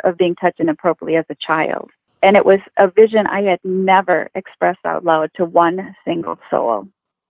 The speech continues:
Nobody. Nobody in my family, my husband, nobody. And so that was, that felt terrorizing <laughs> to me because, you know, what comes with that? Judgment rejection,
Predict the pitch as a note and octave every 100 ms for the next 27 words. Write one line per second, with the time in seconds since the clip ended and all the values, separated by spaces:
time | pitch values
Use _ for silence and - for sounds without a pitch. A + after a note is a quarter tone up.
0 | _ _ - F#3 F#3 - - B1 G3+ _
1 | _ _ - F3+ F#3+ F3 E3 D#3 - -
2 | A#3 A#3 A3+ F#3+ A3+ G#3 F#3 F#3+ F#3+ F#3+
3 | F#3 F#3 F3 D#3+ - - A2 _ _ _
4 | - G#3+ G3+ G3 F#3+ - _ _ - -
5 | G#3 A3 G#3+ B3 - - G3 G3 F#3 G3
6 | _ _ _ - G#3+ G#3+ A3+ F#3 _ _
7 | _ - A3+ E4+ D4 F#3 G3 - - A3+
8 | - G3+ F#3 E3+ G#3 - G#3 G3 F#3+ -
9 | _ A3 G#3+ G3 G3+ G#3 - A3+ A3 -
10 | A#3+ C#4 F3+ E3 - G3+ G3+ G3 E3+ F3+
11 | E3+ D#3+ F#3+ - D#3+ - -